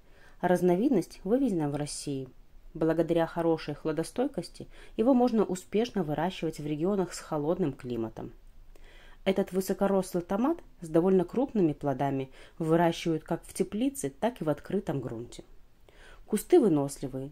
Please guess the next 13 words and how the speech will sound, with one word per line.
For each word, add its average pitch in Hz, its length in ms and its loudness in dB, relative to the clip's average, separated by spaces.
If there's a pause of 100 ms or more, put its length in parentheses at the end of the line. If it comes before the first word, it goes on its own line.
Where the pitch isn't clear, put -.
с - 80 -14
хорошо 160 380 0
развитой 170 500 -2
корневой 143 480 -4
системой. 113 600 -10 (480)
Не 190 140 4
доставят 190 480 0
особых 165 320 -4
хлопот 196 420 -6
в 196 80 -8
уходе. 123 400 -6 (1040)
Дорогой 170 380 4
гость — 226 340 0